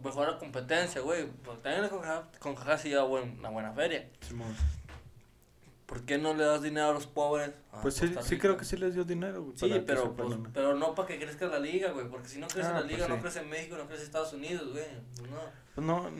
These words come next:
Speaker 2: pues también es la como-, economía de, de esos países, güey.
Speaker 1: Pues sí,
Speaker 2: Tampoco no es
Speaker 1: también.
Speaker 2: de la concacaf.
Speaker 1: Y luego Querétaro Juárez, partido aburrido.
Speaker 2: Sí, partido
Speaker 1: Y luego
Speaker 2: aburrido.
Speaker 1: un Pachuca Santos, Pachuca se juega la calificación al repechaje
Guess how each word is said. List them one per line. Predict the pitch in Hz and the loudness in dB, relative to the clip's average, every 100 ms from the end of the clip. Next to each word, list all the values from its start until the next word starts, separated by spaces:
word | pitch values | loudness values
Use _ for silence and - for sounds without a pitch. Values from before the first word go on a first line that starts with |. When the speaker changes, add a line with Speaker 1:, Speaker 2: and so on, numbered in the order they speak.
| 156 - - | -10 -10 -4
Speaker 2:
pues | 156 | 0
también | - 190 196 | 4 4 4
es | 208 | 4
la | 196 | 2
como-, | - 143 139 | 2 -6 -6
economía | 135 131 127 123 127 139 | -6 -4 -4 -4 0 2
de, | 139 123 | 2 2
de | 110 | -2
esos | 120 127 | -6 -10
países, | - 104 104 - - | -8 -6 -8 -12 -16
güey. | - - | -18 -16
Speaker 1:
Pues | 120 | -10
sí, | 113 - | -8 -8
Speaker 2:
Tampoco | - 135 | -6 -6
no | 135 | -4
es | 131 | -4
Speaker 1:
también. | 135 131 | -4 -4
Speaker 2:
de | 110 | -4
la | 101 | -6
concacaf. | - 107 - 104 | -12 -18 -16 -8
Speaker 1:
Y | |
luego | 120 127 143 135 123 | 0 2 4 2 -2
Querétaro | - 123 127 123 143 127 | -2 0 2 2 2 2
Juárez, | 113 - 135 151 170 180 175 - | 0 2 4 6 6 4 0 -6
partido | - - - 113 | -12 -10 -8 -6
aburrido. | 110 113 165 175 175 | -6 -2 0 4 4
Speaker 2:
Sí, | - | 4
partido | 117 113 | 2 2
Speaker 1:
Y | |
luego | 110 127 | 4 4
Speaker 2:
aburrido. | 135 131 | 6 4
Speaker 1:
un | 135 | 2
Pachuca | 131 143 - 131 | -4 -6 -8 0
Santos, | 160 170 175 170 | 4 4 2 -4
Pachuca | - 131 147 147 | -4 -4 -4 -6
se | 143 139 | -6 -6
juega | 131 147 151 151 | 0 4 6 4
la | 135 | 2
calificación | 135 127 127 123 127 123 139 | -2 -4 -6 -8 -8 -6 -4
al | 135 | -6
repechaje | 135 127 123 156 175 190 208 | -6 -10 -4 0 0 0 -4